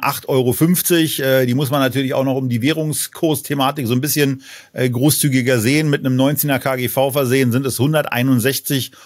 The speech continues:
Euro fünfzig. Deswegen finde ich den Kurs eigentlich ganz praktisch, ab dem man informiert werden kann, dass jetzt diese Aktie auf Basis des zwanzig dreiundzwanziger Gewinns, der erwartet wird,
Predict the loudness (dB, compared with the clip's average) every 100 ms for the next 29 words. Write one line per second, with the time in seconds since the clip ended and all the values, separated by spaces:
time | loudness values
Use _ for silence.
0 | -18 -2 2 2 2 0 -2 -2 -2 -2
1 | -2 -4 -2 -2 -2 -2 -2 -2 -2 -2
2 | -2 -2 -4 -2 -4 -2 -4 -6 -16 -20
3 | -18 -8 -8 -2 0 0 0 -2 -2 -2
4 | 0 0 0 0 0 0 -2 -4 -4 -4
5 | -8 -20 _ _ -2 0 0 -2 -4 -6
6 | -2 0 0 -2 -4 0 0 0 _ _
7 | _ -2 -2 0 0 0 -2 -4 -4 -4
8 | -4 -6 -2 -2 -2 -8 -10 -14 -4 0
9 | 2 2 2 0 -2 -2 -4 -6 -4 -4
10 | -4 -10 _ _ _ -4 -2 0 -2 -4
11 | -8 -8 -8 -4 -2 0 0 0 -4 -2
12 | -2 -4